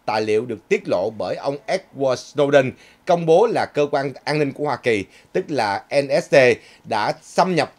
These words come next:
vào các cái server của các công ty viễn thông của Trung Quốc, trong đó bao gồm luôn công ty Huawei, và Bắc Kinh đã lên tiếng xác nhận cuộc, à, tấn công này. Và trong đó thì, à, cái Bộ Đặc trách về An ninh Nội địa của Trung Quốc đã công bố vào ngày thứ Tư, trong đó nói rằng cơ quan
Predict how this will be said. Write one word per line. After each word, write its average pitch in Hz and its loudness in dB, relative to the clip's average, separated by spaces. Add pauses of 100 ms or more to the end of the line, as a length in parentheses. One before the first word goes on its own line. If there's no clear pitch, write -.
vào 107 -4
các 139 -10
cái 185 -6
server 143 4
của 113 -12
các - -12
công 160 -2
ty 143 -4
viễn 104 -8
thông 135 -8
của 127 -14
Trung 120 -12
Quốc, 131 -2 (100)
trong 143 -2
đó 139 2
bao 143 -2
gồm 104 -4
luôn 107 -12
công - -12
ty 135 -8
Huawei, 123 2 (380)
và 110 -2
Bắc 143 -8
Kinh 147 -2
đã 110 -6
lên 139 0
tiếng 160 -8
xác - -4
nhận 104 -6
cuộc, - -12
à, 101 -4
tấn 175 -2
công 123 0
này. 104 2 (260)
Và 120 -2
trong 151 -6
đó 151 4
thì, 135 -2
à, 110 0 (300)
cái 190 -4
Bộ 127 0
Đặc 104 -6
trách 190 2 (120)
về 113 -2
An 160 -2
ninh 143 0
Nội 117 -2
địa 104 -2
của 151 -8
Trung 135 -6
Quốc 180 -2
đã 117 -8
công 147 -4
bố 165 2
vào 101 -2
ngày 101 -8
thứ 170 -8 (100)
Tư, 151 6 (300)
trong 160 -2
đó 175 6
nói 190 2
rằng 139 -2
cơ 151 -2
quan 139 -2